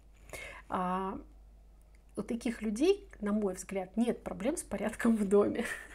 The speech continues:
<laughs> То есть, если мы пришли на этот вебинар, если мы говорим о порядке в доме, о том, что нам его не хочется иногда наводить, иногда это требует много сил, и вообще, м, нам это как-то вот не откликается,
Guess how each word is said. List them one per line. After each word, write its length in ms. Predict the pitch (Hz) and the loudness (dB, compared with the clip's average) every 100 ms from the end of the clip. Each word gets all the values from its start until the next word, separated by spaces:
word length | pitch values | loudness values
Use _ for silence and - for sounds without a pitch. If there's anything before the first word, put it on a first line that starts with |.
| - - - | -16 -16 -20
<laughs> 560 | - - 622 571 466 | -10 -2 0 0 2
То 60 | 359 | 0
есть, 160 | 339 | 4
если 300 | 339 392 - | 6 6 4
мы 180 | 262 294 | 2 2
пришли 400 | 302 262 - 302 | 2 -2 -2 0
на 100 | 247 | 2
этот 300 | 233 233 240 - | 2 0 -6 -4
вебинар, 460 | 202 220 262 370 - 349 330 - | -2 0 0 -2 -4 -10 -10 -2
если 340 | 233 254 - 214 | 2 2 2 0
мы 200 | 214 233 | 2 2
говорим 420 | 196 202 220 208 | 2 0 2 0
о 40 | |
порядке 460 | 185 214 220 - 202 | -2 -2 -2 -4 -6
в 60 | 185 | 2
доме, 280 | 269 311 | 4 4
о 40 | 175 | 2
том, 180 | 214 226 | -2 -4
что 200 | - 208 | -4 -2
нам 200 | 196 185 | 0 0
его 140 | 185 | 0
не 140 | 202 226 | 0 0
хочется 560 | 262 285 294 233 233 | 2 2 2 0 0
иногда 320 | 208 208 208 | 0 0 -2
наводить, 500 | 202 190 196 196 - | -2 -2 -2 -4 -6
иногда 340 | 196 190 185 214 | -6 -4 2 2
это 200 | 202 202 | 2 -4
требует 480 | - 202 190 180 202 | -2 -2 -2 -6 -2
много 280 | 202 190 | 0 0
сил, 320 | 180 - 240 196 | -2 -2 0 0
и 40 | |
вообще, 320 | 180 - 220 | 0 -4 -2
м, 640 | 190 170 - - - 185 220 | 0 0 -4 -8 -6 -4 -4
нам 180 | 226 | -2
это 180 | 226 - | -2 -4
как-то 340 | - 202 - 220 | -4 -4 -4 -6
вот 240 | 214 - | -4 -2
не 80 | 202 | -4
откликается, 760 | - 214 208 302 370 370 233 | -4 -6 2 4 4 0 -6